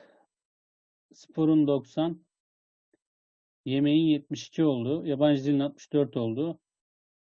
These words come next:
D seçeneği var arkadaşlar. Siz de burada hepsini toplayacaksınız.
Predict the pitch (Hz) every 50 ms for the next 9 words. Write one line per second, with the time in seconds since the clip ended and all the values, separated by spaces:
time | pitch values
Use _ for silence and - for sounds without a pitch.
0 | _ - 147 151 151 143 - 139 113 117 117 113 110 113 113 110 113 110 117 -
1 | 117 113 110 107 - - 165 165 151 - - 170 156 135 139 147 147 151 147 120
2 | 127 147 170 170 - 160 160 143 - - 151 147 143 156 156 143 147 143 131 131
3 | 127 117 117 - 127 127 165 170 175